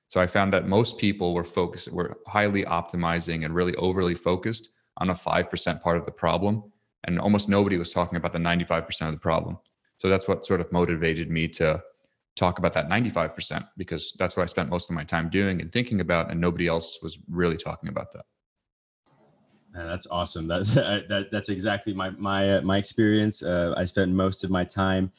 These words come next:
Speaker 2: having to do all the boring stuff, the operations stuff, but that's a big part of it. You know, the, the modeling is such a small component of that process. So, um, another thing that you'd like to talk about, uh, you know,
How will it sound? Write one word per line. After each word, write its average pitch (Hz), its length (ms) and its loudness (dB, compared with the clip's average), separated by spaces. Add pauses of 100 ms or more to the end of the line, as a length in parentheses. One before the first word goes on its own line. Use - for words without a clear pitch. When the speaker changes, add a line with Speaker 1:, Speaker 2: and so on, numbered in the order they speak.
(300)
Speaker 2:
having 98 300 2
to 98 140 -4
do 95 200 2
all 98 180 6
the 95 100 0
boring 98 420 2
stuff, 107 400 -2
the 92 120 0
operations 90 640 -4
stuff, - 320 -8
but 90 100 -6
that's 107 180 -2
a 92 60 -4
big 120 300 -4
part 104 240 0
of 82 100 -6
it. 80 160 -8
You 85 140 -6
know, 87 160 -2
the, 87 260 -2
the 87 140 -6
modeling 98 500 0
is 98 100 -8
such - 200 -18
a - 40 -6
small 104 280 -2
component 90 480 -10
of 80 100 -12
that 76 160 -10
process. 82 520 -6 (280)
So, 143 300 2 (320)
um, 107 240 6
another 143 260 6
thing 117 220 4
that 98 100 4
you'd 95 120 0
like 95 160 2
to 98 60 -4
talk 87 240 -2
about, 87 360 0
uh, 85 160 0
you 92 120 -2
know, 90 160 -2